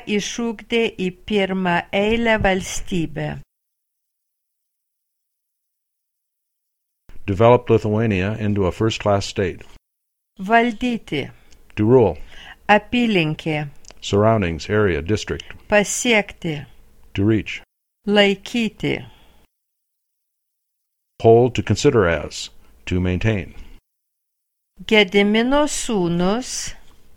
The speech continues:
Speaker 2: Gediminas' son,
Speaker 1: Algirdas ir Kęstutis,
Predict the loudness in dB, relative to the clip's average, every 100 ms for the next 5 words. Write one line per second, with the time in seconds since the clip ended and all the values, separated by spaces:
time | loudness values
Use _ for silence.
0 | -20 -20 -20 -14 -6 -4 -2 0 -2 0
1 | 2 2 0 -8 _ _ _ _ _ _
2 | 4 4 2 -2 -4 0 -2 -2 -4 -4
3 | -4 -4 -4 -6 -6 -4 -4 -4 -6 -6